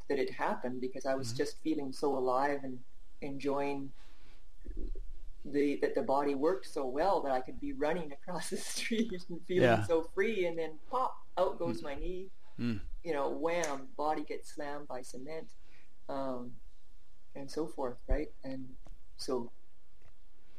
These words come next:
Speaker 1: working and being with the moments in that until finding myself, you know,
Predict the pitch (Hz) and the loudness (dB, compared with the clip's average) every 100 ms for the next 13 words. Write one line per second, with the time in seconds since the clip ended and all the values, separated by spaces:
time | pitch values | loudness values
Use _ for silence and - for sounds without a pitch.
0 | - - - - - - 151 151 151 143 | -4 -4 -4 -4 -4 0 2 2 0 -4
1 | 139 143 139 160 156 143 139 139 143 - | -2 -2 2 2 2 -2 2 4 4 2
2 | 135 135 151 - - 131 - 131 127 - | 2 2 4 2 4 4 4 4 2 0
3 | - - - - - - - - - 139 | 0 2 0 0 -2 -2 -2 -2 0 2
4 | 143 139 127 131 139 135 - - 131 131 | 2 2 0 2 0 0 -2 -2 -2 -2